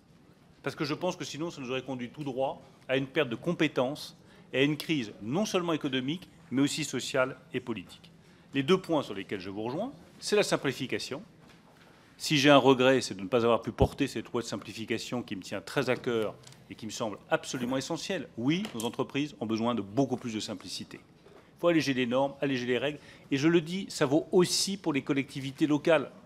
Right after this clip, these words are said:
Parce que j'en ai eu des maires qui m'ont appelé en me disant « Mais monsieur le maire, vous dites que nos dépenses sont trop élevées, mais en réalité, vous nous imposez tellement de normes, tellement de règles, que c'est un coût qu'on n'arrive pas à suivre. » Ils ont raison. La simplicité, c'est de l'économie.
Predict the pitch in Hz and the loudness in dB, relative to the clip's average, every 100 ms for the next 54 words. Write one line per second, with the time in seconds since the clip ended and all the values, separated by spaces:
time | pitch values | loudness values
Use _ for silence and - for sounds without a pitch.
0 | - - - - 123 156 185 208 170 156 | -20 -20 -20 -6 2 4 4 6 6 8
1 | 160 143 135 135 135 - 147 135 117 147 | 6 4 4 6 4 4 2 2 2 2
2 | 160 180 151 160 156 170 165 143 139 165 | 2 2 2 2 2 4 2 2 0 -2
3 | - 151 135 143 165 143 139 - 143 151 | 0 0 2 2 2 0 0 -2 2 4
4 | 151 165 147 - - 139 143 156 147 196 | 6 4 4 -4 0 6 8 8 4 2
5 | 151 151 156 147 143 185 185 180 175 156 | 6 6 6 4 6 6 6 8 8 8
6 | 151 143 147 143 185 226 139 - - - | 6 6 6 6 6 6 0 -2 -8 -4
7 | 139 156 151 151 240 190 160 156 - 185 | 2 4 4 2 -2 0 0 0 4 2
8 | - 185 135 - 104 123 170 220 285 - | 4 2 0 -2 -4 0 2 4 2 0
9 | - - - - - - - - - - | -14 -20 -20 -20 -20 -20 -20 -20 -20 -20
10 | - 135 190 214 - 165 165 147 185 247 | -2 8 8 8 2 -2 -4 0 0 -2
11 | - - - - 214 190 190 156 135 95 | -8 -16 -6 4 6 8 8 6 6 2